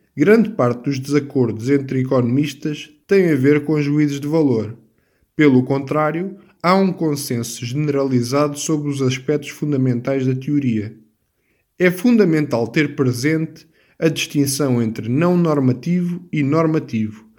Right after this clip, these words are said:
Por isso, deixem-me elaborar um pouco mais sobre o tema. Consideremos a afirmação: "As dimensões desta sala são de trinta por quarenta metros." Esta é uma afirmação objetiva. Porquê?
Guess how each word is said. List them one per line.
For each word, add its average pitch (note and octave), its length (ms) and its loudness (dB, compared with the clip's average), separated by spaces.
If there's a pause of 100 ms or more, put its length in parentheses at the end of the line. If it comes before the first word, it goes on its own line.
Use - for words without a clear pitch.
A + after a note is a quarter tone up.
(380)
Por E3 160 2
isso, F#3+ 460 -2
deixem-me F3 500 0
elaborar C#3+ 540 2
um C3 120 0
pouco D3 280 -4
mais E3 200 -2
sobre B2+ 300 -4
o - 40 -8
tema. - 500 -8 (560)
Consideremos G3 760 4
a F3 120 4
afirmação: C#3+ 800 -2 (600)
"As E3 180 2
dimensões E3 720 2
desta D#3+ 360 0
sala F#3+ 640 0
são F3+ 280 0
de D3+ 100 -2
trinta G3 440 2
por F#3 220 -4
quarenta E3+ 440 0
metros." - 600 -10 (720)
Esta D3+ 340 0
é F3 40 2
uma F3 180 2
afirmação F3 600 2
objetiva. E3 720 0 (500)
Porquê? A#2 560 0